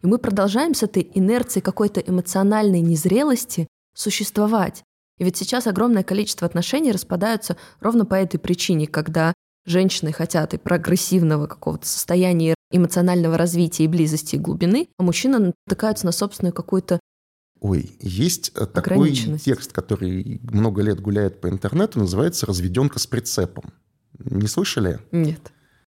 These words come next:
Speaker 2: Это описание, значит, недостатков знакомства с разведенной женщиной с ребенком,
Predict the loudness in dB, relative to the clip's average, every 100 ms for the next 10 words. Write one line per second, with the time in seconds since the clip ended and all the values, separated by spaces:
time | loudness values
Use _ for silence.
0 | _ _ -2 -2 -2 0 2 4 4 4
1 | 2 2 2 0 0 -2 -4 -4 -2 0
2 | 2 2 2 2 0 0 -2 -6 -8 -20
3 | -4 0 2 0 -4 -4 -4 -4 -6 -10
4 | -8 -6 -6 -4 -2 -2 -2 -4 -2 -4
5 | -4 -6 -2 0 2 0 0 0 -2 0
6 | 0 0 -2 -4 -4 0 0 -2 -6 -14
7 | -16